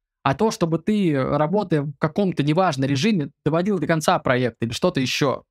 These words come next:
Вот умение довести дело до конца, да, я прокачиваю это в том числе, вот я бегу, мне надо добежать дистанцию, я не остановлюсь, пока я не добегу, даже если я все уже от-, ну, потому что надо добежать. Я делаю какое-то дело, я вот доделаю его до конца.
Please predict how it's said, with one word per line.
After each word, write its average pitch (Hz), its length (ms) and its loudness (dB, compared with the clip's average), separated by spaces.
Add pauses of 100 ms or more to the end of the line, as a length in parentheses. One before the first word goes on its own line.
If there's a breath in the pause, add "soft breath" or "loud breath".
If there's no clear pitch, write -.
(380)
Вот 147 220 -4 (240)
умение 190 400 2
довести 160 420 0
дело 151 260 0
до 123 80 0
конца, 110 480 -2 (680)
да, 139 300 0 (680)
я 196 200 2
прокачиваю 180 580 0
это 156 100 0
в - 60 -12
том 175 200 0
числе, 160 240 0
вот 135 140 -2
я 123 120 2
бегу, 180 360 0
мне 156 140 -2
надо 165 120 0
добежать 196 480 0
дистанцию, 151 480 0
я 156 80 2
не 202 60 2
остановлюсь, 214 480 0
пока 175 260 2
я 156 60 2
не 143 100 0
добегу, 135 300 0
даже 120 160 2
если 135 120 -2
я 123 40 2
все 165 180 0
уже 120 180 0
от-, 110 100 -6 (480)
ну, 123 320 -4 (240)
потому 131 120 2
что 160 120 -2
надо 233 200 2
добежать. 131 420 -2 (520)
Я 160 200 2
делаю 247 300 0
какое-то 175 320 0
дело, 143 220 2
я 131 120 2
вот 196 120 -2
доделаю 175 400 0
его 139 100 0
до 123 100 -2
конца. - 400 -6